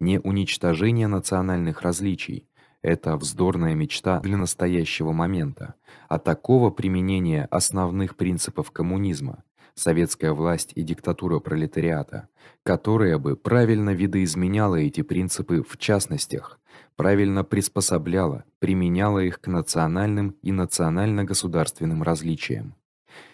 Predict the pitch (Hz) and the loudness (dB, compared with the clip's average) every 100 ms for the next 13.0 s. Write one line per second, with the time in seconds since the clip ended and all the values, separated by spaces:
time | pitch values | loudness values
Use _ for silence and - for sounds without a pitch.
0 | _ - 92 - - 87 101 82 67 - | _ -2 0 2 2 2 2 2 -2 -6
1 | - 92 87 80 - 107 - _ - 85 | -6 -2 0 -2 -2 -2 -4 _ -4 -2
2 | 87 - - 95 - - _ - 92 87 | 0 0 2 0 0 -8 _ -4 0 2
3 | 78 95 92 - _ _ _ - - 98 | 2 2 0 -2 _ _ _ -6 0 2
4 | 98 90 120 117 - 85 - 85 85 90 | 2 0 -2 -4 -4 -4 0 0 2 2
5 | 82 80 78 - 87 78 69 64 - - | 2 0 0 0 0 0 -4 -6 -10 -8
6 | 85 85 - 92 92 104 104 92 - - | -2 0 2 2 2 2 2 2 0 -2
7 | 80 82 110 - 87 - 69 - 87 87 | -2 -2 -2 -2 -2 -2 -4 -2 -2 0
8 | - 98 101 95 - 87 - - 101 87 | 2 0 2 -2 -2 -2 -2 -4 -2 -2
9 | - 95 92 80 - - 82 85 101 92 | -2 0 0 0 -2 -2 0 0 0 0
10 | 85 82 82 - 104 98 87 80 80 90 | 0 0 0 0 0 2 0 0 0 0
11 | 107 101 - 92 90 - 90 85 - 85 | 2 0 0 -2 -2 -2 0 -2 0 0
12 | 87 92 87 80 78 76 90 95 - - | 2 0 0 0 2 2 2 0 -2 -10